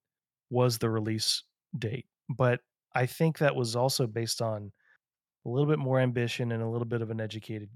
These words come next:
I think they made an educated guess that was wrong. I think they were banking on the fact that they were releasing a Mario title in the fall, and I thought that would get them traction. Because one thing Midnight Suns doesn't have is it doesn't have Mario in the game. And when you have Mario in the game,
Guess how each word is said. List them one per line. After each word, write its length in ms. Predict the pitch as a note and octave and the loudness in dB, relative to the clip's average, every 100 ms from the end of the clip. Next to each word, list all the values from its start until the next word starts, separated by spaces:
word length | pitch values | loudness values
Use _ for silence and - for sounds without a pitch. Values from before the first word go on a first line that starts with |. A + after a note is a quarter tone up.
| - | -4
I 60 | |
think 160 | C#3 F#3 | 0 0
they 60 | |
made 200 | F#3 D#3+ | 2 4
an 120 | C3 A#2 | 2 2
educated 600 | C#3+ C3+ C3+ B2+ B2+ A#2+ | 2 2 2 0 0 0
guess 260 | A#2 A2+ | -2 -2
that 140 | B2 B2 | -4 -6
was 160 | G#2 | -8
wrong. 280 | G#2+ G2+ - _ - _ _ - | -10 -12 -14 _ -20 _ _ -2
I 80 | B2+ | 2
think 220 | D#3 C#3+ | 2 4
they 120 | C#3 | 4
were 140 | B2+ | 4
banking 460 | A#2+ B2+ C3+ C#3 C#3+ | 2 2 2 2 2
on 100 | B2+ | 2
the 60 | A#2+ | 0
fact 280 | B2+ B2 | 0 -2
that 100 | B2 | -2
they 80 | A#2 | -4
were 180 | A#2 A2+ | -2 -2
releasing 460 | A#2 A#2 - A#2 G#2+ | -2 -4 -6 -6 -8
a 40 | |
Mario 500 | G2+ G#2 A#2 C3 C#3 | -8 -4 0 2 2
title 360 | - C3 B2+ B2 | 2 2 4 2
in 100 | B2 | 2
the 60 | |
fall, 300 | A#2+ A2 G#2 | 0 -2 -2
and 80 | G#2 | -4
I 40 | |
thought 220 | A2 A#2 A2+ | -4 -4 -2
that 120 | A#2 | -4
would 160 | A2 | -4
get 180 | A2 A2+ | -6 -8
them 140 | - G#2+ | -8 -8
traction. 440 | - A2+ C#3 - - _ _ _ - - _ | -6 -8 -8 -12 -16 _ _ _ -20 -20 _
Because 220 | B2+ C3+ | 0 4
one 160 | D3 E3+ | 4 6
thing 240 | F3+ D3+ | 6 6
Midnight 320 | D3 C#3+ C3+ | 6 6 2
Suns 400 | - C#3+ C#3 B2 | 2 2 2 2
doesn't 280 | A2+ C3+ B2 | 2 2 2
have 420 | A#2+ D3 B2 A2 | -2 0 0 -2
is 100 | A#2 | -4
it 80 | A#2 | -6
doesn't 220 | A#2 A#2 | -6 -6
have 180 | A#2 A2 | -6 -6
Mario 400 | A2+ A2+ A#2+ A2+ | -4 -2 -2 -2
in 80 | G#2+ | -4
the 80 | G#2 | -6
game. 360 | A#2+ B2+ - | -6 -6 -6
And 140 | C3+ A#2 | -8 -6
when 120 | A#2 | -6
you 160 | A#2 | -4
have 100 | B2 | -4
Mario 400 | B2 B2 B2 B2 | -2 0 2 0
in 80 | A#2 | -2
the 60 | A2+ | -4
game, 420 | B2+ D3 C3+ A#2+ | -2 0 0 -2